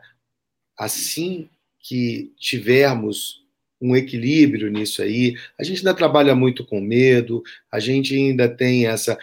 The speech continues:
sabe, essa, essa questão, eu, eu sei que o Brasil tá muito dividido, mas as pessoas que têm juízo e tudo,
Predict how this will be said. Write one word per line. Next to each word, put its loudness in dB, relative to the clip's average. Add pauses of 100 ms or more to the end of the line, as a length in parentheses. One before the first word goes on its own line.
(120)
sabe, 0
essa, 0 (360)
essa -6
questão, 0
eu, -2
eu -2
sei 0
que -4
o -2
Brasil 0
tá -4
muito -6
dividido, -6 (260)
mas -4
as 0
pessoas 2
que -8
têm -2
juízo -2
e -8
tudo, -4